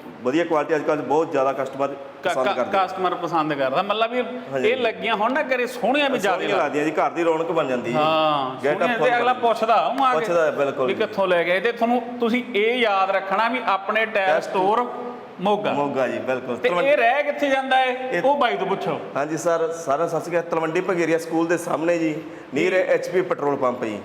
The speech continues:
Speaker 2: ਉਹਦੇ ਬਿਲਕੁਲ ਪੰਪ ਦੇ ਬਿਲਕੁਲ ਨਾਲ ਆ। ਅੱਗੇ ਤੁਹਾਨੂੰ ਇੱਧਰਲੇ ਬਾਈ ਦਿਖਾਉਣੇ ਆ ਜਾਓ ਕਰਾਂ।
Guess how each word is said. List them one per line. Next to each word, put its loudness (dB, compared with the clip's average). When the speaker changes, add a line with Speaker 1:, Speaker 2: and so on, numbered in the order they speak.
Speaker 2:
ਉਹਦੇ 6
ਬਿਲਕੁਲ 0
ਪੰਪ 0
ਦੇ 2
ਬਿਲਕੁਲ 0
ਨਾਲ 2
ਆ। 2
ਅੱਗੇ -2
ਤੁਹਾਨੂੰ 0
ਇੱਧਰਲੇ 0
ਬਾਈ -2
ਦਿਖਾਉਣੇ 0
ਆ 0
ਜਾਓ -6
ਕਰਾਂ। -8